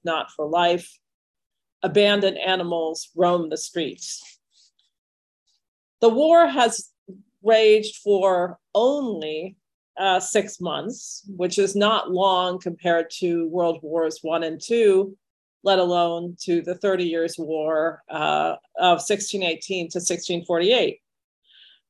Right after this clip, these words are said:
And, uh, I would say that Americans' attention seems to be sagging. That's something of an impressionistic assessment, but it's no longer always the top of the news, superseded, of course, by major events happening in our country.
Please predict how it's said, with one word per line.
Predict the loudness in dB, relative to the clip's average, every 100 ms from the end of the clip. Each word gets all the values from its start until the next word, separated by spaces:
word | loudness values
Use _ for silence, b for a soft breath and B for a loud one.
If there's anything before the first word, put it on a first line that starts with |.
| -2
And, | 0 0 -2 -8 -14 _ _ _ _ _ _
uh, | 0 2 2 0 -4 _ -20 _
I | 2 2
would | 2
say | -2 -2 0
that | -2
Americans' | -2 -2 -2 -4 -6 -8 -10
attention | -12 -4 -2 -2 -2 -6
seems | -2 -2 -2
to | -6
be | -6 -6
sagging. | -2 2 2 2 0 -2 -4
That's | -6 0
something | 0 0 -4 -4
of | -4 -4
an | -4
impressionistic | -8 -2 -2 -2 -4 -6 -6 -6 -6 -6 -12
assessment, | -10 -4 -4 -2 -2 -2 -2 _ _ _ b b b _ _ 2
but | 4 4 -2 _
it's | -8 -8 -2
no | 2 2
longer | 2 0 0 -2 -2
always | 2 2 2 0 -4
the | -8
top | -6 0 0
of | 0 -4
the | -2
news, | 2 4 4 0 -4 -14 -16
superseded, | -12 -4 -2 -2 0 4 4 4
of | -4 -4
course, | -2 -2 -4
by | -4 -4
major | -4 -6 -6 -6 -4
events | -4 -2 -4 -6 -6
happening | -6 -4 -8 -8 -6
in | -4
our | -2 0
country. | 0 0 -2 -4 -4 -6